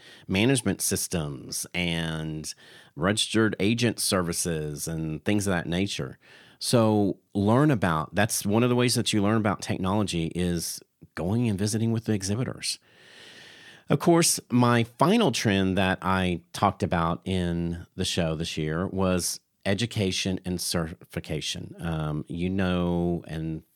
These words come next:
longtime listeners know, those are my favorite subjects. I'm gonna always beat the drum of education and certification. And these are always going to be trends, and without them, we don't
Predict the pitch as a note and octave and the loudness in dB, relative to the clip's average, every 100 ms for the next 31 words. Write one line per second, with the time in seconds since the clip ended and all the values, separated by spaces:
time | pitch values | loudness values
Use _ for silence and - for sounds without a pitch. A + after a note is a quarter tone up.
0 | _ D#3 E2 E2+ - G2 F#2 F2+ - E2+ | _ -10 -2 -2 0 0 2 0 -2 -4
1 | - E2+ E2 D#2+ D#2 - - - - _ | -2 -2 0 -2 -4 -8 -18 -20 -20 _
2 | _ G2 G#2 G2 E2+ F2+ D#2+ - D#2+ C#2+ | _ 2 4 2 2 0 0 -4 -4 -4
3 | C2 - - - E2 E2+ D#2 F2 F2+ E2+ | -6 -6 -8 -6 -2 -2 2 2 2 0
4 | - - F#2 E2+ F2 F#2 E2+ E2 D#2 E2+ | -4 -4 -4 -2 0 0 0 -2 -4 -4
5 | D#2 E2 E2 D#2+ - D2+ - D#2+ - D#2 | -4 -4 -6 -4 -6 -6 -6 -6 -4 -6
6 | D2 - E2+ D#2 - C2 - _ - - | -6 -8 -6 -6 -6 -10 -14 _ -20 -20
7 | - - - _ - G2+ G2 G2 G2 F#2 | -20 -20 -20 _ 0 4 4 4 2 2
8 | A2+ A#2+ G#2 G#2+ G2+ A2 G#2+ G#2 - A2 | 2 4 6 4 4 4 4 2 2 4
9 | G2+ G2+ G2 - - - F#2+ F#2 F#2+ F#2+ | 4 4 2 -2 -4 -2 0 2 2 2
10 | F#2 F#2+ F#2 F2 G2 E2+ F2+ F#2 F2+ | 0 0 2 2 0 0 2 2 0